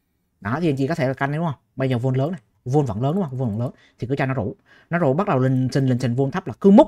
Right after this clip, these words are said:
cho anh năm mươi phần trăm vậy. Múc cho năm mươi phần trăm, canh điểm hướng đi lên là mua thêm. Còn em nói với chị hôm bữa em cứ hướng dẫn chị mua cái này, nắm giữ thật chặt em. Nắm giữ thật chặt em, cùng làm bán hộ vốn.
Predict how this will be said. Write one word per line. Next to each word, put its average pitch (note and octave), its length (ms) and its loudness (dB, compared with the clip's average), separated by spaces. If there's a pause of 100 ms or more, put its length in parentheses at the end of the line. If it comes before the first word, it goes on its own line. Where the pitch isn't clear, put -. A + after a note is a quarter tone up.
cho E3 60 0
anh C#3 120 -6
năm C#3 100 -4
mươi C#3+ 100 0
phần A#2+ 60 -6
trăm A#2+ 140 -4
vậy. A2 120 -6 (680)
Múc B3 160 10
cho G3 60 4
năm D#3 100 2
mươi B2+ 60 0
phần A#2 60 -2
trăm, B2 200 -2 (120)
canh B2+ 140 -2
điểm G2+ 120 -4
hướng D3 100 -4
đi C#3+ 60 -2
lên B2+ 160 0
là G#2+ 100 -4
mua A2 100 -6
thêm. A#2 140 -4 (300)
Còn C3 160 2
em D3+ 120 -2
nói F3 120 0
với G#3+ 80 0
chị D3+ 80 2
hôm C#3 160 -2
bữa A2+ 140 -4
em D#3+ 300 -6
cứ G#3 140 2
hướng F#3 200 0
dẫn A#2 140 -2
chị B2+ 80 -4
mua C#3 120 -2
cái F3+ 60 -4
này, B2+ 180 -4 (200)
nắm F#3+ 180 2
giữ C3+ 140 2
thật C3+ 140 -6
chặt A#2 140 -10
em. B2 140 -6 (720)
Nắm G3 200 4
giữ G3 100 6
thật B2 180 -4
chặt B2+ 140 -6
em, C#3 180 -4
cùng C3+ 220 2
làm B2+ 140 -2
bán E3 160 2
hộ C3+ 140 0
vốn. C3+ 180 0